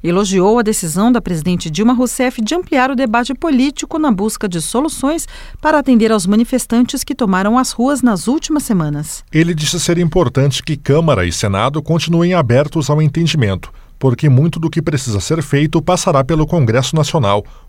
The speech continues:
Speaker 2: como a questão da consulta popular sobre a reforma política.
Speaker 1: Na opinião de Romero Jucá, essa reforma é um assunto complexo para ser tratado por um plebiscito.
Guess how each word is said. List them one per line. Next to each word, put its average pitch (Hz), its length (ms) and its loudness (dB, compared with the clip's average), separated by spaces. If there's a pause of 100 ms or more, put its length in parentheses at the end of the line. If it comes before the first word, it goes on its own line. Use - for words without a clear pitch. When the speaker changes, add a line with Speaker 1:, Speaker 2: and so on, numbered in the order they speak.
Speaker 2:
como 110 220 0
a 107 60 0
questão 123 340 -2
da 120 100 2
consulta 127 560 0
popular 143 480 0
sobre 160 300 0
a - 20 2
reforma 156 560 0
política. 98 680 -4
Speaker 1:
Na 202 120 2
opinião 214 400 4
de 226 80 2
Romero 226 340 4
Jucá, 226 400 0
essa 269 220 -2
reforma 214 480 2
é - 20 4
um 262 80 4
assunto 233 340 -2
complexo 247 640 -2
para 247 200 -2
ser 220 180 -4
tratado 202 480 -2
por 233 140 -2
um 233 80 4
plebiscito. 226 680 -4